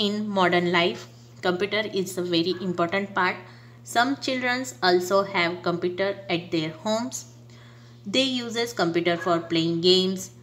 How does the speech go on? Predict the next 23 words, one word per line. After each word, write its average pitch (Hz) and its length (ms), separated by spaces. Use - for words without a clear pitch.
studying 196 480
various 175 500
subject, 185 500
st-, - 500
study 196 280
करने 190 320
के 185 180
लिए, 175 480
learning, 202 500
learning 208 460
spelling, 170 600
spelling 202 380
learn 185 260
करने 175 280
के 170 160
लिए, 170 540
making 190 420
drawing 175 380
on 185 160
it, 175 380
maintaining 208 520
the 202 200
record 180 440